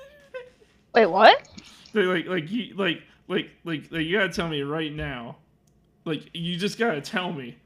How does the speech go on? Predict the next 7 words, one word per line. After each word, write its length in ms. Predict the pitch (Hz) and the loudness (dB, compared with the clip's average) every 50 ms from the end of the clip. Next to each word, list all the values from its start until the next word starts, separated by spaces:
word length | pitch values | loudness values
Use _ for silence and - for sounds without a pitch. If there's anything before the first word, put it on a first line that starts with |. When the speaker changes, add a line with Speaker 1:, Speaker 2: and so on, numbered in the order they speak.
| _ _ _ _ _ _ _ _ _ _ _ _ _ _ _ _ _ | _ _ _ _ _ _ _ _ _ _ _ _ _ _ _ _ _
Speaker 1:
You, 180 | - 165 170 - - - _ _ _ _ _ _ _ _ _ _ - | -12 -10 -10 -12 -12 -16 _ _ _ _ _ _ _ _ _ _ 4
like, 260 | 240 240 226 160 - - - _ _ _ _ _ _ - | 4 4 4 2 -2 -8 -20 _ _ _ _ _ _ 2
Speaker 2:
Okay, 520 | 220 190 185 185 202 269 330 370 359 311 - | 4 6 6 6 6 6 6 4 0 -2 2
tell 280 | - 247 226 220 226 220 | 8 10 10 10 10 8
you 140 | 214 214 214 | 4 2 0
what. 540 | 202 202 208 202 190 196 190 202 208 208 - - 202 - - - - - - _ _ _ _ _ _ - _ _ _ - _ _ - - - - - - - - - - _ _ - | 2 2 2 4 6 6 6 4 4 0 -4 -8 -10 -12 -14 -20 -20 -20 -20 _ _ _ _ _ _ -20 _ _ _ -20 _ _ -20 -20 -20 -20 -20 -20 -20 -20 -20 -20 _ _ -4
Speaker 1:
That, 300 | 214 226 247 - - | -2 0 0 0 0